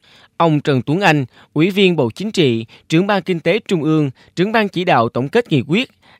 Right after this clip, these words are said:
đã đánh giá cao tại hội nghị Ban Chỉ đạo xây dựng đề án tổng kết thực hiện nghị quyết số hai mươi mốt nêu trên.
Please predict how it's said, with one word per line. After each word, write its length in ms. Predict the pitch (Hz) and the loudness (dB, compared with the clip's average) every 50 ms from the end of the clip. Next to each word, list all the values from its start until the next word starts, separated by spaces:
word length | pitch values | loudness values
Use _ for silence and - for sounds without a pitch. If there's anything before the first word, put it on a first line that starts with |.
| _ | _
đã 120 | - 135 131 | -4 -2 0
đánh 180 | 139 156 208 | 0 -2 0
giá 140 | 202 202 214 | 0 -2 -2
cao 340 | - - 185 170 147 143 135 | -2 0 2 2 2 2 2
tại 140 | - 131 135 | 0 -4 -4
hội 140 | 131 131 | -2 -2
nghị 260 | 127 123 120 117 113 113 | -2 -2 -2 -2 -2 -2
Ban 220 | - 160 156 151 | 0 -2 -2 0
Chỉ 160 | - 147 165 | -2 -4 -2
đạo 200 | 165 156 117 110 | 0 2 2 0
xây 180 | 110 - 151 139 | 0 -4 -6 -4
dựng 240 | 120 120 107 113 117 | -2 -2 -2 -2 -2
đề 140 | 127 120 | -2 -2
án 300 | 107 104 113 135 175 233 262 - _ _ | 0 0 0 -2 -2 -4 -8 -12 _ _
tổng 180 | - 127 123 117 | -4 -4 -4 -2
kết 220 | - 208 240 - | -2 -4 -2 -2
thực 140 | - 147 - | -4 -6 -4
hiện 220 | 143 127 110 107 | -4 -4 -4 -4
nghị 120 | 107 113 110 | -4 -4 -4
quyết 200 | 113 190 208 - | -4 -6 -6 -4
số 140 | - 180 | -6 -6
hai 200 | 190 190 156 131 | -6 -4 -4 -2
mươi 120 | 131 127 120 | -2 -2 0
mốt 180 | 120 151 220 - - | 0 0 -2 -2 -4
nêu 160 | 151 135 117 | -4 -4 -2
trên. 260 | - 131 131 120 104 | 0 0 0 0 -2